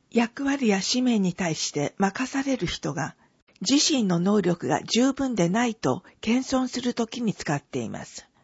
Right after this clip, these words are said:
しかし、本来の使い方は謙遜の意味を持たず、単に使命を担う人の能力の高さに対して、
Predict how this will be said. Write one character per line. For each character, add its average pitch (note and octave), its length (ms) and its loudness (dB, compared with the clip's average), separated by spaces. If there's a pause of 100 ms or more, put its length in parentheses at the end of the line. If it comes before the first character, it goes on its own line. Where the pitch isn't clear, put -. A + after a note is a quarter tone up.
(800)
し - 140 -4
か G#3+ 160 2
し、 E3+ 340 0 (360)
本 D4+ 260 0
来 A3+ 180 4
の D#3+ 140 2
使 - 260 -2
い F3 80 0
方 E3+ 300 -2
は D#3 240 -6 (400)
謙 C4+ 400 2
遜 B3+ 40 2
の A#3 240 0
意 A#3 140 2
味 F#3 220 4
を - 80 2
持 E3+ 140 0
た F3+ 180 0
ず、 - 240 -12 (640)
単 C#4+ 300 0
に - 220 -2 (280)
使 - 260 0
命 C#4 220 2
を F#3+ 80 6
担 F#3+ 340 4
う A3+ 60 2
人 G#3+ 240 0
の F#3+ 160 2
能 A3 240 4
力 F3+ 260 0
の D#3+ 80 0
高 G3 300 0
さ D#3 160 -4
に C#3 120 -4
対 C#3 260 -4
し - 200 -4
て、 F#2 220 -8